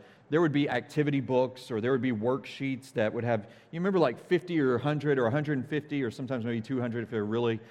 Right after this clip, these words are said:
uh, uh, ambitious, like, little dots all on a page, and a kid would go through and just go from dot to dot, one to two, two to three, three to four,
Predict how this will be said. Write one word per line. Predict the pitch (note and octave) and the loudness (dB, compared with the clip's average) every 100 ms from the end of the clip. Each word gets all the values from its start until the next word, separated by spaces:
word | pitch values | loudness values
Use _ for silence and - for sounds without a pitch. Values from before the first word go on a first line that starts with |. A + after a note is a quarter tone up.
| - - | -20 -6
uh, | A2 | 0
uh, | G2+ G2+ G#2 G2+ A2 | 2 2 0 0 0
ambitious, | A2+ B2 A#2 C#3 - | 0 0 0 -4 0
like, | A#2 G#2+ | -2 0
little | C#3 C#3+ A2+ | 2 2 2
dots | B2 B2 C3+ - | 2 2 2 2
all | B2+ C3+ | 2 2
on | A#2 | -2
a | |
page, | - B2 C3 C3+ - - - | -2 0 0 -2 -12 -18 -6
and | A#2+ | -6
a | A2 - - _ _ _ _ | -6 -10 -20 _ _ _ _
kid | E3 D3+ | -4 -2
would | A#2+ | 0
go | C#3+ C#3+ | 2 0
through | C#3+ C#3 | 0 -4
and | |
just | A2 - | -4 0
go | C#3 | 0
from | C#3 A2+ | 0 2
dot | C3 C#3+ | 2 0
to | D#3 | -2
dot, | C#3 G#2 | 0 0
one | A#2 C3 | 0 -2
to | C#3 | -2
two, | C3 G2 | -4 -4
two | C#3+ | -4
to | C#3+ | -6
three, | C#3 A2 F#2 | -4 -4 -4
three | C#3 | -4
to | C#3+ | -4
four, | C#3+ G#2 | 0 -2